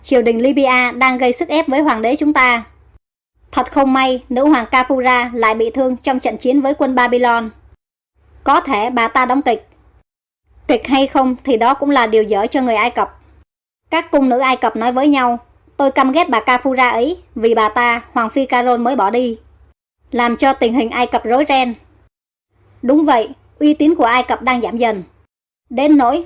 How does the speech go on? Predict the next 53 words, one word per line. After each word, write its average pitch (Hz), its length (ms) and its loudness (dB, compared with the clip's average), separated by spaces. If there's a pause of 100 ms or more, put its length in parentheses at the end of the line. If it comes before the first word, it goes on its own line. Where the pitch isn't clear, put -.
một 240 160 2
sứ 277 200 -2
nhược 269 280 4
tiểu 220 160 2
như 269 180 2
Minoa 254 420 0
cũng 294 220 -2
đòi 240 140 2
khiêu 262 180 -2
chiến." 262 260 -2 (840)
Sứ - 200 2
giả 262 280 2
Libya 262 480 2
tâu 254 220 0
với 254 160 -2
hoàng 240 220 -2
đế 226 140 -2
Menfuisu, 254 600 -2 (880)
"Tâu 294 180 4
hoàng 240 240 0
đế 247 140 0
Ai 262 160 0
Cập 262 220 -4
vĩ 240 140 -2
đại, 220 260 0 (280)
có 269 140 2
thư 294 280 2
của 214 120 0
hoàng 220 200 -2
đế 254 160 0
Libya 262 460 0
chúng 277 220 -2
tôi 262 200 0
vừa 214 180 -2
gửi 208 160 -4
đến 240 180 0
ạ. 214 220 -4 (880)
Hoàng 247 300 0
thượng 240 200 0
chúng 294 200 2
tôi 285 180 2
rất 339 180 0
lo 269 160 2
lắng 262 300 0
đến 269 180 2
mối 269 160 2
bang 269 220 0
giao 262 180 2
giữa 247 160 0
Libya 254 480 0
và 220 180 0
Ai 233 120 0
Cập, 226 260 -4